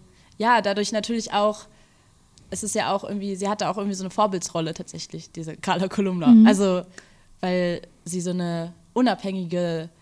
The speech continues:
Speaker 1: selbstständige, selbstbewusste Frau ist, die einfach ihr Ding durchzieht. Und
Speaker 2: Und
Speaker 1: ja auch eine Macht hat natürlich, ne, auf eine Art und Weise. Also so,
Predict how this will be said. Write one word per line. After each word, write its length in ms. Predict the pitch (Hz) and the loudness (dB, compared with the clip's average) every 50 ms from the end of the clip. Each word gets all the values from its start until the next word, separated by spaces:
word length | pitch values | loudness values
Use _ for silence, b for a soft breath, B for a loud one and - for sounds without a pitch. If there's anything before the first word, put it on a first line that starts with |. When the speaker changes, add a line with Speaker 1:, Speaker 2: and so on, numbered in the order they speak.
| b _ _ | b _ _
Speaker 1:
selbstständige, 1120 | 180 180 190 185 185 - - - 190 175 180 180 180 175 170 185 175 175 175 170 170 180 175 b b b b | -6 -4 -4 -4 -4 -8 -8 -6 -6 -6 -4 -6 -6 -4 -4 -2 -2 -2 -2 -4 -6 -8 -10 b b b b
selbstbewusste 680 | - 202 202 196 - - - 180 160 190 202 - - 185 | -6 -6 -6 -6 -6 -8 -8 -8 -6 -4 -6 -6 -6 -8
Frau 320 | 165 - 165 170 170 170 160 | -10 -6 -4 -4 -4 -4 -4
ist, 380 | 135 147 170 160 - - - - | -6 -8 -8 -10 -12 -12 -10 -8
die 60 | 139 | -8
einfach 180 | - 196 180 - | -6 -8 -8 -8
ihr 100 | 185 175 | -8 -6
Ding 200 | 170 208 202 202 | -2 -2 -2 0
durchzieht. 580 | 175 175 165 - - - - 160 160 151 - - _ _ B B B B B B B B B B B B B B - - - - | -2 -2 -6 -6 -8 -10 -8 -8 -8 -8 -10 -14 _ _ B B B B B B B B B B B B B B -6 -8 -4 2
Und 120 | - 233 | 6 6
Speaker 2:
Und 60 | 226 214 | 8 8
Speaker 1:
ja 100 | 160 175 | 6 4
auch 60 | 185 | 2
eine 100 | 226 214 | 2 2
Macht 360 | 214 226 247 233 - - - | 4 2 2 0 -2 -6 -8
hat 120 | - - | -8 -6
natürlich, 520 | - 170 160 - 185 165 147 156 151 - - | -4 -6 -6 -4 -6 -6 -6 -8 -8 -8 -6
ne, 280 | 185 214 285 - - | -4 -4 -4 -2 -4
auf 160 | - 165 - 180 | -4 -6 -6 -8
eine 80 | 160 | -6
Art 240 | 160 165 170 170 - | -4 -4 -4 -4 -6
und 160 | - 180 165 | -8 -10 -6
Weise. 400 | - 151 151 156 147 160 156 165 | -6 -6 -6 -6 -8 -10 -10 -10
Also 260 | 98 - 170 170 175 | -10 -10 -8 -8 -8
so, 300 | 165 165 170 170 170 175 | -6 -6 -4 -4 -4 -6